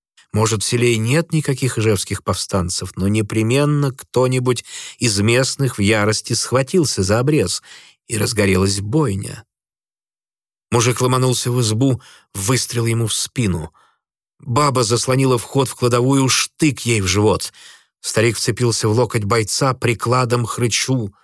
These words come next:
в зубы. Мальчонка в ужасе помчался наутёк, пуля догонит. Небось, за подмогой побежал гадёныш. Катя, конечно, понимала, что идёт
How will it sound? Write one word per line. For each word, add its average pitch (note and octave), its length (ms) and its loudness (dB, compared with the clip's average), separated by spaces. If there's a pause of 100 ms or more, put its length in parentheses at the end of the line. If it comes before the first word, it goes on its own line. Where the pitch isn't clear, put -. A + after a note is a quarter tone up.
(140)
в G2 60 -14
зубы. F#2+ 760 0 (440)
Мальчонка G#2 600 0
в G#2+ 60 -2
ужасе A2 320 -2
помчался A#2 500 0
наутёк, B2+ 520 2
пуля D3+ 280 4
догонит. C3+ 640 0 (520)
Небось, G#2+ 540 2 (140)
за G2+ 160 0
подмогой B2 500 2
побежал G#2+ 480 2
гадёныш. F#2 840 -2 (1400)
Катя, C#3 280 0
конечно, C#3+ 480 0
понимала, C3 500 2
что G2+ 320 0
идёт G2+ 380 0